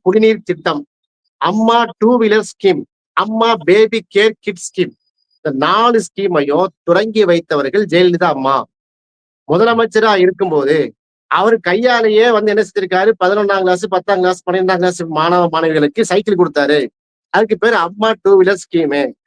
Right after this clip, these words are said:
அதுல என்ன பண்ணாங்க, வந்து ஸ்டிக்கரை ஒட்டினாங்க, அம்மா ஸ்டிக்கரை ஒட்டினாங்க. பரவாயில்ல, மக்களுக்கு சைக்கிள், சைக்கிள் கிடைக்குதுன்னு நம்ம ஒண்ணு. ஆனா அதை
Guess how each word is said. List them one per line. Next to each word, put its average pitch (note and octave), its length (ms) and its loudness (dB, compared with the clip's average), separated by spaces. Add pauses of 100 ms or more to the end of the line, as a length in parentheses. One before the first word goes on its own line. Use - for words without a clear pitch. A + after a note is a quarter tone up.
(160)
அதுல A#3 300 0
என்ன G#3+ 260 -4
பண்ணாங்க, G3 320 -2
வந்து F3 300 -2 (180)
ஸ்டிக்கரை G#3 420 -4
ஒட்டினாங்க, D3 400 -2
அம்மா E3+ 280 -4
ஸ்டிக்கரை D#3+ 280 -6
ஒட்டினாங்க. C3 300 -8 (920)
பரவாயில்ல, A3 420 0 (480)
மக்களுக்கு A3 340 -2
சைக்கிள், G#3+ 400 -2
சைக்கிள் G3+ 300 0
கிடைக்குதுன்னு F#3+ 360 0
நம்ம F#3 180 2
ஒண்ணு. E3 180 0 (180)
ஆனா D#3 320 0 (220)
அதை F#3 240 0